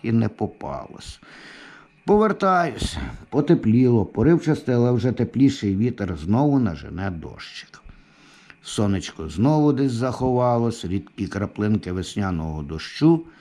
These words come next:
весело барабанять свою незрозумілу пісеньку, створюючи затишну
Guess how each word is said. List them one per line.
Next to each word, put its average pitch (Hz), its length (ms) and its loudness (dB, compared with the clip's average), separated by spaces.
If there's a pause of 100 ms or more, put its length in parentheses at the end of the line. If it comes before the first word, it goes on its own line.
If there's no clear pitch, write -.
(460)
весело 165 500 2
барабанять 151 680 0
свою 92 400 -4
незрозумілу 87 840 -4
пісеньку, 85 720 -8
створюючи 101 760 -2
затишну 139 760 -2